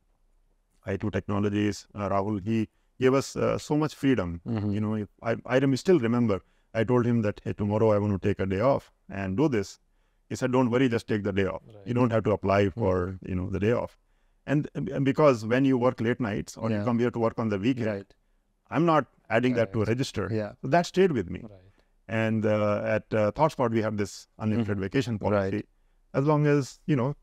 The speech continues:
Speaker 1: uh, you are in sync with your manager, uh,
Speaker 2: Right.
Speaker 1: there is no finite, um, vacations.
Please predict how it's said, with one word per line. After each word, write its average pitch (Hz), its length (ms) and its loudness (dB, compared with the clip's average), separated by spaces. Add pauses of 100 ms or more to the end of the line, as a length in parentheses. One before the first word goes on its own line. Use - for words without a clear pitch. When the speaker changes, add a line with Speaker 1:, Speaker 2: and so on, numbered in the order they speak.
(100)
Speaker 1:
uh, 98 500 -2
you 104 200 0
are 101 260 0
in 110 160 0
sync 101 240 -2
with 101 100 -2
your 95 120 0
manager, 101 460 -2 (140)
uh, 131 60 -6
Speaker 2:
Right. 101 300 -2
Speaker 1:
there 101 120 0
is 98 240 -2
no 107 240 0
finite, 98 380 -4 (180)
um, 95 400 -4
vacations. 104 520 -4